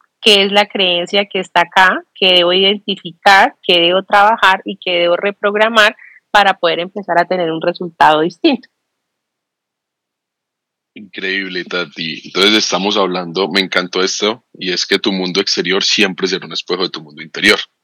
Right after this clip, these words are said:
Speaker 2: Y así lo estamos reflejando. Y total, total, yo creo lo mismo, siempre, y bueno, ya que tú lo has estudiado, ya es que uno siempre va a tener esas finanzas que lo marcan desde chiquito, desde,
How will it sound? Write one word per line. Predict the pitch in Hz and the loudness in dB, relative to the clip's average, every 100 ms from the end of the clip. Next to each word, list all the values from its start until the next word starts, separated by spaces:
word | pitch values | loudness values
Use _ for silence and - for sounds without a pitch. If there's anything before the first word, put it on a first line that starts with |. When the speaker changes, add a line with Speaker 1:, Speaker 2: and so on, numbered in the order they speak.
| _ - | _ -2
Speaker 2:
Y | 98 | 0
así | - 82 | 0 -2
lo | 82 | -6
estamos | - 95 92 85 | -4 -4 -2 -4
reflejando. | 80 87 98 90 82 - | -6 -4 -4 -4 -8 -6
Y | 104 95 | -4 -2
total, | 101 90 - 98 110 - _ - - - | -4 -2 2 2 2 -4 _ -20 -20 -8
total, | 92 120 123 _ | 0 0 0 _
yo | 101 107 | -2 -2
creo | 107 | 0
lo | 117 107 | -2 -2
mismo, | 117 113 82 | -4 -6 -6
siempre, | - 117 110 101 120 123 - | 0 0 0 0 0 0 -4
y | 98 92 87 - - | -8 -6 -6 -10 -16
bueno, | 82 90 90 | -12 -10 -10
ya | 85 80 | -10 -8
que | 90 | -8
tú | - | -4
lo | 101 | -2
has | 95 | -2
estudiado, | 92 107 107 92 95 - - - - | -2 0 2 2 0 -8 -14 -16 -14
ya | - 98 | -2 0
es | 92 - | 0 0
que | 113 - - | 0 0 -6
uno | 110 110 | -4 -2
siempre | 107 - 104 101 101 | -2 -2 -4 -4 -2
va | 101 98 | 0 -2
a | |
tener | - 95 92 | -2 -4 -4
esas | 98 95 | -4 -4
finanzas | 95 95 87 92 - | -4 -4 -4 -6 -8
que | 90 | -10
lo | 90 | -4
marcan | 95 92 - 101 | -2 -2 -4 -4
desde | 98 98 | -2 -2
chiquito, | - - 92 - 90 | -2 -6 -10 -8 -6
desde, | 85 80 87 | -6 -6 -8